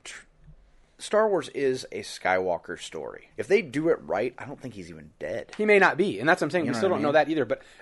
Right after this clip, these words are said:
Speaker 2: effectively, like, it just kinda dawned on me the other day when I was running back through all of it that he just did it. He just, he Kenobi'd it. That's what he did. And I think that,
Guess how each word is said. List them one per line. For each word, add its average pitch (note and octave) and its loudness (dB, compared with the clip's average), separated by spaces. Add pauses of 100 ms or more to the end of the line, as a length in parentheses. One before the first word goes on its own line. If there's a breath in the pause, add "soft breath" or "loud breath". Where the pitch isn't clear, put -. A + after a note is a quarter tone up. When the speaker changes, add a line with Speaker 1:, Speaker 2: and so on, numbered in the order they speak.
Speaker 2:
effectively, D3 0 (140 loud breath)
like, D3 2
it E3 -4
just E3 -6
kinda F3+ 0
dawned D3 2
on C3 0
me B2 -4
the A#2 -2
other A2+ -2
day A#2 2
when A#2 -4
I A2+ -4
was G#2 -10
running A#2+ -4
back A2+ -2
through C3 -6
all G2+ -2
of G2 -8
it G#2 -10 (300 loud breath)
that A#2+ -10
he C#3 -6
just B2 -4
did A#2+ -2
it. B2 -6
He C#3+ -12
just, C#3+ -6
he D#3+ -8
Kenobi'd D3 -2
it. D#2+ -14
That's G2+ -8
what B2 -2
he C3 -12
did. A2+ -4 (680 loud breath)
And B2 -2
I A#2 -2
think E3+ -8
that, A2+ -2